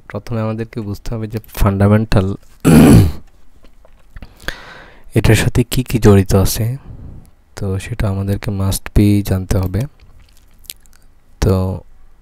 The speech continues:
শুরু করি একটা একটা বিষয়। ফান্ডামেন্টালের আগে আমাদেরকে দেখতে হবে যে, উম,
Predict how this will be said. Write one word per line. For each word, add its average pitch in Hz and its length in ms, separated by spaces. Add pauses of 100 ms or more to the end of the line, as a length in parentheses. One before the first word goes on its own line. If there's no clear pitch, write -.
(680)
শুরু 101 360
করি 95 260
একটা 95 220
একটা - 160
বিষয়। 95 420 (4000)
ফান্ডামেন্টালের 120 760
আগে 107 260
আমাদেরকে 107 480
দেখতে 104 320
হবে 104 360
যে, 92 340
উম, 90 380